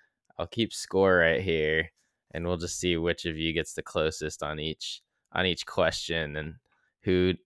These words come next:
knows Tossing Clubs better. Question number one. I feel like I need, like, game show music.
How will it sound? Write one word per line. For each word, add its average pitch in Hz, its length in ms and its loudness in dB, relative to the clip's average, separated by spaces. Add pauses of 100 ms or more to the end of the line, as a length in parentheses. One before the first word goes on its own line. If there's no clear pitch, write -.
(140)
knows 87 380 -2
Tossing 80 460 -4
Clubs 78 520 -2 (140)
better. 78 380 -2 (840)
Question 143 800 6
number 117 360 8
one. 90 300 4
I 82 80 -8
feel 107 180 2
like 107 120 2
I 104 60 -2
need, 98 160 -2
like, 82 220 0
game 82 240 2
show 80 200 0
music. 76 560 -6